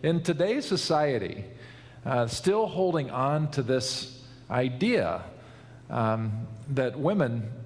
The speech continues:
are not equal, uh, to men? And I know where they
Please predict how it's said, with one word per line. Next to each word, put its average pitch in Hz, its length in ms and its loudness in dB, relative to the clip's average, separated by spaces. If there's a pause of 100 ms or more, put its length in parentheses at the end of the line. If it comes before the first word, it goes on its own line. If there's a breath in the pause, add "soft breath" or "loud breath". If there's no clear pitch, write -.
(160)
are 123 160 2
not 151 480 0 (320)
equal, 160 480 0 (160)
uh, 110 260 0
to - 160 -2
men? 151 260 2 (720 loud breath)
And 135 120 2
I 160 60 4
know 190 180 4
where 196 160 4
they 160 320 2